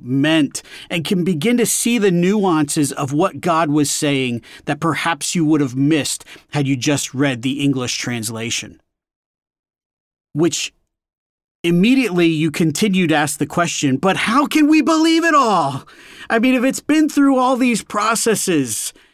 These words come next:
And that's where you have to believe that the process is just as important as what we have. That God was working through people in the issue of Christian conferencing, in studying the Bible together,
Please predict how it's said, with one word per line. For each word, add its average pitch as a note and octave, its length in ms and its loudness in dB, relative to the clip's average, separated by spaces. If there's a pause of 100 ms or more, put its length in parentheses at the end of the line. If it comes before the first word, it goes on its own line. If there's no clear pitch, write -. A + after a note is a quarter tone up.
(400)
And F#3 180 2
that's B3+ 220 0
where B3 120 2
you G3+ 160 2
have D#3+ 260 0
to E3 120 0
believe C#3+ 720 2 (220)
that D3 180 -2
the C#3 80 -4
process F3 880 -2 (380)
is D3 180 -2
just E3 280 -2
as C#3+ 120 0
important C3+ 720 -2 (320)
as C3 200 -2
what C#3 220 0
we B2 140 -6
have. - 560 -8 (960)
That C#3 240 -4
God F#3+ 380 2
was C#3+ 260 0
working C#3 600 2
through D#3 600 2
people D3 580 -4
in F3+ 340 2
the D#3+ 260 0
issue F3 380 0
of B2+ 120 -4
Christian D#3+ 440 -2
conferencing, C#3 800 -2 (220)
in D3 180 0
studying F3+ 500 0
the E3 80 0
Bible D3 460 0
together, C3+ 560 -2